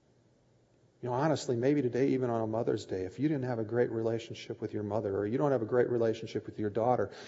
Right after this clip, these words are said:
maybe you even ruminate today about some of those pains that you've experienced. Do you catch yourself ruminating about the pain someone caused a person you love? Oh, maybe you've been through a divorce.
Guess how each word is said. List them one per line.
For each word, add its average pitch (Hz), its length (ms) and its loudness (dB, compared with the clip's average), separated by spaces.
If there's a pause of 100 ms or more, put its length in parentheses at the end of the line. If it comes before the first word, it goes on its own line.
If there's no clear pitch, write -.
(140)
maybe 123 280 2
you 135 200 2
even 117 240 -2
ruminate 123 460 0
today 123 360 2
about 104 300 -4
some 117 180 -6
of 110 80 -6
those 107 180 -6
pains 104 640 -10 (1700)
that 113 80 -6
you've 107 120 -2
experienced. 104 760 -4 (800)
Do 139 60 8
you 135 60 8
catch 175 260 6
yourself 156 360 6
ruminating 147 540 4
about 120 220 4
the 135 60 -6
pain 135 320 -2
someone 131 380 -2
caused 131 560 2
a 120 160 2
person 135 560 -4
you 156 140 2
love? 156 360 0 (1700)
Oh, 151 200 -2
maybe 123 280 0
you've 135 120 0
been 135 140 0
through 131 160 0
a 127 40 0
divorce. 120 540 -4